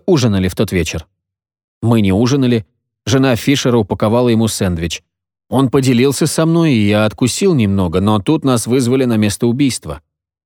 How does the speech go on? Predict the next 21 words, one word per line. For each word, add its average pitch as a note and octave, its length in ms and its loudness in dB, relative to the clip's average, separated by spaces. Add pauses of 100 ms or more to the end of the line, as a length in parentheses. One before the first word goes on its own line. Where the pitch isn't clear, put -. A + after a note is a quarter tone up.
(460)
Хейли A#2+ 320 2
и A#2+ 100 2
Хелл A#2+ 240 0
снова A2+ 280 0
переглянулись. F#2 760 -4 (800)
На G#2 140 -2
коленях C#3 460 0
у C#3+ 180 0
Анны C#3+ 320 2
зажужжал A#2 560 0
телефон. A#2+ 600 -2 (400)
Звонила A2 440 0
мать. F2 360 -4 (540)
Она D3 180 0
уже F3 200 2
звонила D#3+ 500 2
до C3 240 0
того, C3 300 0
как C#3 200 -4
позвонил A2 460 0
Хелл. D#2 380 -8